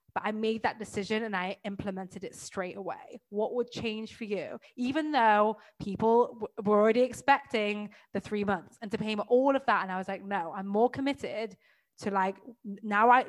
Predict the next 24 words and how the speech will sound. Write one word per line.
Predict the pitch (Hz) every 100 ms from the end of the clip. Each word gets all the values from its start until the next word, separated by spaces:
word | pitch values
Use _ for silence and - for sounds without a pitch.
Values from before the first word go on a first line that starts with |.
| 202
once | 220 240
I've | 269
made | 254 277
the | 294
decision | 294 - 320 233
and | 202
I | 202
know | 240 311 233 214
I'm | 208 202
going | 208 202 208
all | 202 190 170
in, | 208 208 262 294 _ -
it's | -
gonna | 226 233
be | 247
a |
skill | 233 - 214 196
that | 185
I |
teach | 190 - -
you | 185
in | 190
Time | - 262 302
Hackers, | 240 - - 143